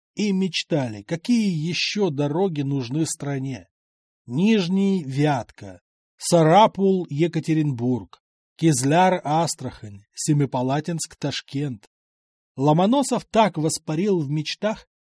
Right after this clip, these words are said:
что вспомнил про амбициозный проект магистрали с Кавказа через Персию и Афганистан в Индию. Ну, с Индией и Афганистаном нам англичане голову оторвут.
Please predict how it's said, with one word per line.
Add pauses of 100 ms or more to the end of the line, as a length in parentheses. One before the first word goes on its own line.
что
вспомнил
про
амбициозный
проект
магистрали
с
Кавказа (340)
через
Персию
и
Афганистан
в
Индию. (580)
Ну,
с
Индией
и
Афганистаном
нам
англичане
голову
оторвут.